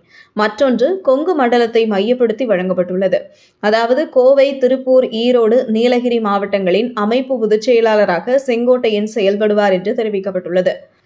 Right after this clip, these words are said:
செங்கோட்டையனுக்கு வழங்கப்பட்டுள்ள இரண்டு பொறுப்புகளில் பெரிய பதவி என்பது தாவேக்கவின் நிர்வாக குழு தலைமை ஒருங்கிணைப்பாளர் பதவிதான்.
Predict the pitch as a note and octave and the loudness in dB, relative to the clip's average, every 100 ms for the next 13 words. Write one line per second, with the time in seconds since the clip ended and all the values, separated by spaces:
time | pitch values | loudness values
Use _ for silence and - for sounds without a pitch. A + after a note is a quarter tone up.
0 | _ _ - D4+ D4+ E4 F#4+ F#4 D4+ C4 | _ _ -6 -2 0 2 2 2 0 0
1 | B3+ C#4 A#3 A#3+ C4 C4 A3 G#3+ G3+ G#3+ | 0 2 2 2 0 0 0 0 2 4
2 | C4+ G#3 A3 B3 B3 G3+ G#3+ A3+ A#3 G#3 | 2 2 0 2 0 2 0 2 2 2
3 | A#3 C#4 A3 A3 C4 D4 A#3+ A3 A#3 G3+ | 2 0 0 0 0 0 2 0 0 0
4 | F#3+ G3+ G3+ - - A3 A3+ B3+ B3+ G#3 | 0 2 0 -2 -2 0 2 0 0 0
5 | B3 C4+ A3 A#3+ C4 C4 C4+ B3+ G#3 A3 | 0 2 0 2 0 2 2 2 2 2
6 | A3+ G#3 A#3 B3+ A3+ G3+ A3+ A3+ G#3 F#3 | 2 0 0 0 0 0 0 -2 -2 0
7 | F3 A3+ A3+ F#3+ F3 F3+ F3 | 0 0 0 0 0 -2 -2